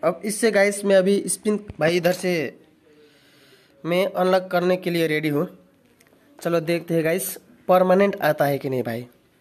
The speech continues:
चलो शुरू में करते हैं एक ही guys,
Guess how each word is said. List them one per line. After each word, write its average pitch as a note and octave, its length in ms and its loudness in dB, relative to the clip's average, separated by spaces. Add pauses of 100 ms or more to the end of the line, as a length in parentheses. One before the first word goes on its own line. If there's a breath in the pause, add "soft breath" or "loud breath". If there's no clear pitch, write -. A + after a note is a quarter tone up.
(1200)
चलो D#3 180 -2
शुरू F#3+ 300 -2
में F#3+ 120 2
करते F3 260 0
हैं F3 160 -4
एक D#3+ 220 -6
ही D3 80 -4
guys, B2 360 -6